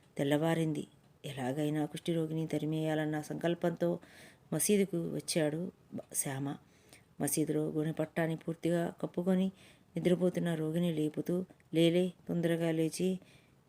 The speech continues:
బాబా రాకముందే ఇక్కడి నుంచి వెళ్ళిపో" అని గదహి-, గదమాయిస్తూ, గోనెలాగి పారేస్తూ కనిపించిన దృశ్యాన్ని చూసి అదిరిపడ్డాడు శ్యామ. అక్కడ కుష్ఠిరోగి లేడు.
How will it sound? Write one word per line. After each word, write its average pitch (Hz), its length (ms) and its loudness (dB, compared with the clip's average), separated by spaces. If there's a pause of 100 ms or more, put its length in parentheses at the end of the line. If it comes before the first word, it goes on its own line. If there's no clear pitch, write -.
బాబా 151 240 4
రాకముందే 160 540 -2
ఇక్కడి 160 220 -2
నుంచి 165 200 -2
వెళ్ళిపో" 170 420 -2 (380)
అని 180 320 -2 (220)
గదహి-, 156 540 0
గదమాయిస్తూ, 165 580 -2 (640)
గోనెలాగి 165 440 4
పారేస్తూ 160 640 -2 (180)
కనిపించిన 147 560 -2
దృశ్యాన్ని 165 640 0 (120)
చూసి 170 320 -2 (440)
అదిరిపడ్డాడు 160 560 0
శ్యామ. 135 420 0 (480)
అక్కడ 156 240 -4
కుష్ఠిరోగి 170 560 0
లేడు. 170 300 4